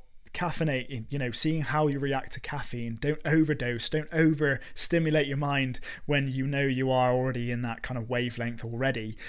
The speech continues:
Making sure that you have anti-inflammatories like di-, uh, like jamu, like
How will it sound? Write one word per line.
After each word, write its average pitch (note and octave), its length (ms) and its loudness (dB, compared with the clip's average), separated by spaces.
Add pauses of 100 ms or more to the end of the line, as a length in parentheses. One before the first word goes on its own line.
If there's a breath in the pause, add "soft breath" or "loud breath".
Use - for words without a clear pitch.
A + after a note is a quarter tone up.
(200 loud breath)
Making D#3 320 4
sure D3+ 260 6
that C#3 80 0
you C3 120 -2
have C3+ 340 0
anti-inflammatories A#2+ 960 -2
like A2+ 200 -8
di-, C3+ 300 0
uh, A2 340 -4
like - 160 -10
jamu, C3 540 0 (380 loud breath)
like A#2 260 -6